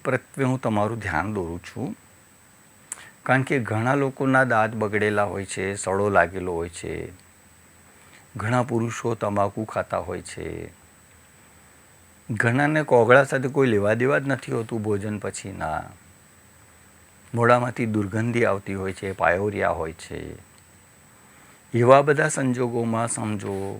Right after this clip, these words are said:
સંબંધો દરમિયાન થૂંકનો ઉપયોગ કરે તો સ્ત્રીને તો ભરપૂર ઇન્ફેક્શન મળવાનું જ છે.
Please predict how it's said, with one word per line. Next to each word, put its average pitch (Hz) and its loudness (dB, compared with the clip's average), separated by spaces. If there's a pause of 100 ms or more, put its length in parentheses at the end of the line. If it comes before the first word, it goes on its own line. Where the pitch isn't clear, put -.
(920)
સંબંધો 110 0
દરમિયાન 113 -2
થૂંકનો 120 -4
ઉપયોગ 95 -6
કરે 85 -4 (960)
તો 147 0
સ્ત્રીને 135 2
તો 143 -2
ભરપૂર 110 -2
ઇન્ફેક્શન 104 -6
મળવાનું 85 -6
જ - -20
છે. - -18